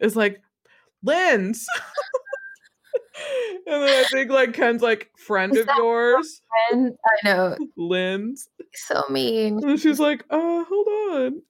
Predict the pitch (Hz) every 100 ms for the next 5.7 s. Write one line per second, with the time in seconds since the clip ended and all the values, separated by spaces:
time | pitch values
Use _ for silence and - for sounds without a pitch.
0 | - 285 311 320 285 285 - 254 294 277
1 | - - 311 370 233 - - - 294 359
2 | 440 453 453 440 349 262 254 311 302 220
3 | 170 - - - - 339 - 403 381 330
4 | 349 240 226 269 320 - 254 302 339 240
5 | 190 180 185 214 226 240 233